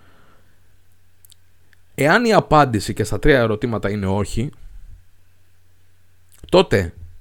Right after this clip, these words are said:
δεν έχουμε να κάνουμε με τρία διαφορετικά πρόσωπα. Άρα, τρεις διαφορετικούς θεούς και θεότητες.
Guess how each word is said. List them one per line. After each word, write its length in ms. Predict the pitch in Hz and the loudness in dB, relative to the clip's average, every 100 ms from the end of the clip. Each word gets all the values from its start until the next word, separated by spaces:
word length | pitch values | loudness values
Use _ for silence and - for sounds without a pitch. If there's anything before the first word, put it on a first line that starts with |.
| - - - | -20 -20 -10
δεν 180 | 117 135 | -2 0
έχουμε 240 | 156 131 | 2 0
να 100 | 120 | 0
κάνουμε 260 | 113 131 120 | 0 -2 -2
με 120 | 110 | 0
τρία 220 | - 123 | 0 0
διαφορετικά 520 | 117 107 107 104 135 | 0 -2 -2 -2 -2
πρόσωπα. 680 | 127 - 151 - 101 82 - - - - - | 2 4 4 2 -4 -4 -8 -18 -20 -20 4
Άρα, 540 | 135 - 165 107 85 - - - - - - - - - | 8 10 8 6 0 -12 -20 -20 -20 -20 -20 -20 -20 -2
τρεις 200 | - 139 | 2 2
διαφορετικούς 640 | 123 113 - 110 - 135 - | 2 -2 -2 -6 -2 -2 2
θεούς 300 | 110 127 - | 2 2 0
και 120 | 120 | -2
θεότητες. 640 | - 104 - - 73 - | -2 -4 -6 -12 -14 -14